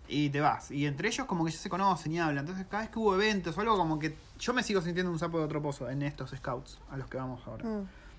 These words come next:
Speaker 1: Entonces te, me da cosa por ahí que sea un grupo ya recontra afirmado, digamos, en la otra escuela en la que no hubo mucha rotación de pibes, lo cual es raro, porque acá todo el tiempo se están mudando.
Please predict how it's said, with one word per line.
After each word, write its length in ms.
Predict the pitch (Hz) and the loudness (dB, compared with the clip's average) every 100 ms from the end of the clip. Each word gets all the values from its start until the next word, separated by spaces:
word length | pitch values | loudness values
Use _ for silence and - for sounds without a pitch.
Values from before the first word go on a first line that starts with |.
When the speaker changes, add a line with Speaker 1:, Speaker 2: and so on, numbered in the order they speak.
| - - - | -20 -20 -20
Speaker 1:
Entonces 320 | - 165 160 143 | 0 2 2 2
te, 100 | 165 | 0
me 180 | 156 | 4
da 100 | 160 165 | 4 4
cosa 220 | 185 202 | 2 4
por 100 | 170 | 4
ahí 80 | 165 | 2
que 80 | |
sea 140 | 160 175 | 2 2
un 80 | 175 | 4
grupo 240 | 190 185 | 4 4
ya 240 | - 180 | 4 4
recontra 1080 | 160 165 170 196 190 185 175 160 151 147 147 - - - - | 6 2 0 0 2 4 6 6 6 4 0 -8 -18 -10 -4
afirmado, 840 | 143 170 160 190 220 214 214 220 | 0 2 4 6 8 6 4 2
digamos, 460 | 208 190 190 208 202 | 2 2 2 0 -2
en 60 | 160 | -2
la 80 | |
otra 120 | 156 165 | -2 -4
escuela 380 | - 214 202 | 0 2 4
en 60 | 175 | 4
la 80 | 143 | 2
que 80 | 143 | 2
no 80 | |
hubo 140 | 165 165 | 2 2
mucha 280 | 165 156 165 | 0 -2 -2
rotación 400 | 156 151 180 180 | -2 -2 -2 -4
de 80 | |
pibes, 300 | 175 208 196 | 0 2 2
lo 80 | 175 | 2
cual 120 | 190 | 2
es 100 | 180 | 2
raro, 240 | 185 165 135 | 6 6 6
porque 180 | 135 160 | 2 0
acá 60 | |
todo 80 | 156 | -2
el 60 | 139 | -2
tiempo 180 | 147 123 | -2 -2
se 40 | |
están 200 | - 135 | -6 -4
mudando. 420 | 139 139 131 151 | -2 -2 -4 -6